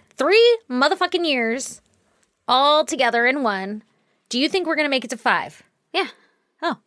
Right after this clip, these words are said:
Speaker 2: I don't see why not.
Speaker 1: I don't see why not either.
Speaker 2: I mean,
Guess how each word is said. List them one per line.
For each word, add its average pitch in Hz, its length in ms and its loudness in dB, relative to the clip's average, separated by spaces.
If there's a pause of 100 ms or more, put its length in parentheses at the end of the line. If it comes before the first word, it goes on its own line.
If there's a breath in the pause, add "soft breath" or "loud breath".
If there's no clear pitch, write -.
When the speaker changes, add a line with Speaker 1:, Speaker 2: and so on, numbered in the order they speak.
Speaker 2:
I 233 60 -6
don't 262 140 -4
see 254 100 -8
why 196 120 -2
not. 262 380 -6
Speaker 1:
I 277 140 -10
don't 269 100 -8
see 220 120 -6
why 220 120 -2
not 220 180 -2
either. 240 300 -6 (300)
Speaker 2:
I 233 60 -4
mean, 202 420 -4